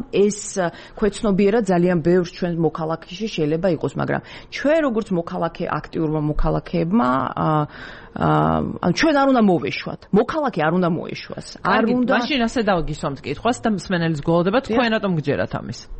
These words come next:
Speaker 2: რომ აზრი აქვს?
Speaker 1: მე მჯერა, იმიტომ რომ, ა, მ, ამ ბრძოლაში ძალიან დიდი ხანია ვარ და,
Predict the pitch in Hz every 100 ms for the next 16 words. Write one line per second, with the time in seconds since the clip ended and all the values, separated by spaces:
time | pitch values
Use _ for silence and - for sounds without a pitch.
0 | - - 160 170 143 139 135 82 - -
1 | - 165 170 208 339 339 220 294 370 320
2 | 302 269 302 320 349 302 254 226 214 202
3 | 196 - 180 180 180 170 170 - - -
4 | 214 247 233 262 233 - 233 196 196 214
5 | 196 180 202 - 185 185 185 208 214 175
6 | 160 160 165 226